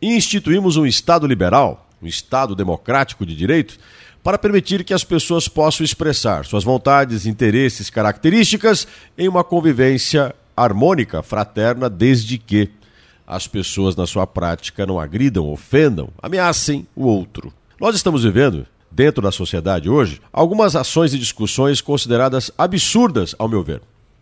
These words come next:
Por exemplo, essa discussão sobre gênero, orientação sexual, sexo. Grande maioria das pessoas não sabe muito bem o que isso significa, não entendem a diferença e costumam se posicionar mais por crenças,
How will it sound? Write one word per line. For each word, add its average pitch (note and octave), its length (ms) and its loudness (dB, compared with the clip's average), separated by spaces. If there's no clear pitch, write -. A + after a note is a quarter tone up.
Por A3 140 2
exemplo, C3 300 2
essa G3+ 280 2
discussão F3 480 0
sobre D#3 340 2
gênero, A2 540 0
orientação C#3+ 960 0
sexual, G#2 800 -2
sexo. - 680 -6
Grande A#3 240 2
maioria D3+ 240 4
das A#2 140 -2
pessoas D#3 340 0
não F3 100 4
sabe E3 240 4
muito E3 240 4
bem D3+ 140 4
o D3 40 4
que D3 120 -2
isso C#3 120 0
significa, C3+ 720 -2
não E3+ 180 4
entendem D#3+ 360 2
a C3 60 2
diferença B2+ 720 0
e D#3 60 -2
costumam G#3+ 340 0
se G#3+ 120 0
posicionar E3+ 640 2
mais E3+ 300 0
por C3+ 220 -2
crenças, D#3+ 800 0